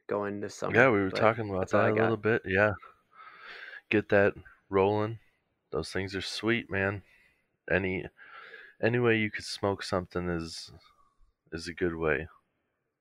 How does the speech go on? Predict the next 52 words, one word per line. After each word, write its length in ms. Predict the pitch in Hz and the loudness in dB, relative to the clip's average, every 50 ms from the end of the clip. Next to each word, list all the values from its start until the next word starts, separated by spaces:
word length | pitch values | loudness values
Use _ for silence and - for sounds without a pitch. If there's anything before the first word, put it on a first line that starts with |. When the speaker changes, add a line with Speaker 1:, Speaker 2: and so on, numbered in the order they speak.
| _ _ - | _ _ -2
Speaker 1:
Yeah, 260 | 127 127 123 85 69 - - - _ _ | 2 2 2 2 0 -2 -12 -20 _ _
seriously. 580 | - - 131 123 110 98 - - 95 95 98 - _ _ - | -8 -2 0 0 0 0 -2 -6 -12 -12 -12 -16 _ _ -8
After 280 | 104 107 113 - 151 139 | -6 -6 -4 0 0 0
that 220 | 131 120 117 - | 0 0 -2 -4
time 200 | - 110 110 107 | -4 -4 -4 -4
that 140 | 107 95 95 | -4 -4 -6
we 100 | 104 107 | -8 -8
cooked 320 | - - 113 113 113 - | -6 -2 -2 -2 -2 -4
and 140 | 101 98 95 | -8 -8 -8
we 100 | 95 95 | -8 -8
had 240 | 98 95 101 101 90 | -6 -6 -6 -6 -8
the, 100 | 95 - - - - _ _ | -12 -16 -18 -20 -20 _ _
the 80 | - 85 | -14 -14
fish 340 | - - - 107 101 - - | -12 -8 -8 -8 -8 -8 -10
and 100 | 101 95 | -12 -12
the 60 | 90 | -10
ribs, 320 | 95 95 104 104 104 - | -8 -8 -8 -8 -10 -12
it's 160 | 95 95 - - | -16 -16 -14 -12
just, 300 | 98 - - - - _ | -14 -14 -14 -16 -20 _
like, 300 | - - 98 90 - - _ _ _ _ - - - - - _ _ _ - | -8 -6 -6 -6 -8 -12 _ _ _ _ -20 -20 -20 -20 -20 _ _ _ -6
I 80 | 113 | -6
swear, 340 | 107 - - 120 113 107 98 | -6 -4 0 2 2 2 2
Sarah's 320 | 92 - - 107 107 107 107 | 0 -4 -2 0 0 0 0
been 160 | 120 - 104 | 0 0 0
addicted. 400 | 98 - 104 104 - - 98 104 | 0 -2 -4 -4 -4 -4 -6 -4
We 100 | 107 107 | -2 0
walk 240 | 101 101 98 101 - | 0 2 0 0 0
by 140 | 107 104 | 0 0
this 160 | 101 101 98 - | 0 0 -2 -4
guy 220 | - 104 101 101 | -2 -2 -2 -2
who 80 | 104 101 | 0 -2
has 140 | 101 98 | -2 -2
a 40 | 101 | -2
smoker 460 | 95 - - 101 101 101 - 107 104 | -6 -8 -6 -4 -4 -4 -2 -2 -2
every 320 | - 104 101 104 107 104 98 | -2 -2 -4 -4 -4 -6 -4
day, 380 | 104 98 95 101 107 113 - _ _ _ _ _ _ _ - | -4 -2 -2 -2 -2 -4 -6 _ _ _ _ _ _ _ -8
and 360 | - 104 101 98 92 90 - - - | -4 -2 -2 0 -2 -4 -6 -12 -16
I, 40 | - - _ _ _ _ _ _ _ - 131 | -18 -18 _ _ _ _ _ _ _ -20 -20
for 180 | _ - - 131 | _ 0 0 0
sure 280 | - - - 139 127 120 | 2 2 4 4 4 4
Friday 300 | - - 110 107 104 98 | 2 2 2 4 4 2
and 100 | 98 - | 0 -2
Saturday 420 | - 101 98 95 95 92 95 101 | -2 -2 -2 -2 -2 -4 -6 -8
now, 320 | 101 98 98 95 98 101 - _ _ _ | -6 -6 -6 -6 -6 -8 -14 _ _ _
since 360 | - - - 110 101 - - 117 | -14 -6 -6 -6 -6 -6 -8 -8
we've 160 | 110 98 90 | -6 -2 0
all 140 | 98 98 101 | 0 0 0
been 180 | - 101 98 | -2 -2 -2
locked 240 | 101 98 92 - - | -2 -2 -4 -4 -4
up, 180 | 104 101 - - | -6 -6 -6 -6
he's 260 | - 107 104 98 - | -8 -8 -8 -8 -6
been 360 | - 98 101 98 98 98 98 | -4 -2 -2 -2 -4 -6 -10